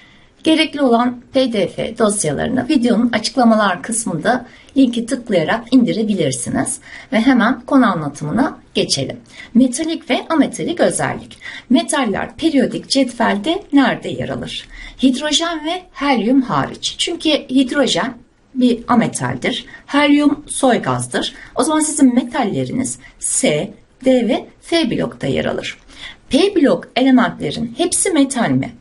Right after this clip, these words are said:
veya hepsi ametal midir? Şimdi P blok elementlerinde ametal de var, metal özellik taşıyan elementler de var. Ve biz burada alüminyum üç A grubunda yer alan alüminyumdan başlayarak bizmuta kadar olan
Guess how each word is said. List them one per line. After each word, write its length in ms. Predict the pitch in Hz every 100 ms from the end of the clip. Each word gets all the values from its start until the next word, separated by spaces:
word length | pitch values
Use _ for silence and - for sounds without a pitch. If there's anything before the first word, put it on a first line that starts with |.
| -
veya 300 | 185 147 -
hepsi 380 | 320 277 - 370
ametal 440 | - 262 131 - 123
midir? 400 | - - - - - - -
Şimdi 280 | - 269 302
P 260 | - 370 415
blok 280 | 240 175 - -
elementlerinde 800 | 262 220 165 - 143 131 202 - -
ametal 560 | 220 247 247 277 285
de 120 | 302
var, 260 | 294 359 - - - -
metal 340 | 240 240 311
özellik 520 | 277 202 185 165 170
taşıyan 520 | - 170 - 214 320 349 _ _ -
elementler 600 | 262 208 - 147 127 131
de 100 | -
var. 200 | - - - -
Ve 60 | 269
biz 200 | 311 285
burada 400 | 339 254 175 - - - -
alüminyum 500 | 247 277 233 165 196
üç 200 | 226 -
A 160 | 180 127
grubunda 300 | - - 139
yer 140 | -
alan 220 | 160 127 - - -
alüminyumdan 600 | 240 262 254 214 - 156
başlayarak 600 | 196 196 - 147 92 - - - -
bizmuta 520 | 285 285 214 - 143
kadar 280 | - - - -
olan 340 | 247 180 196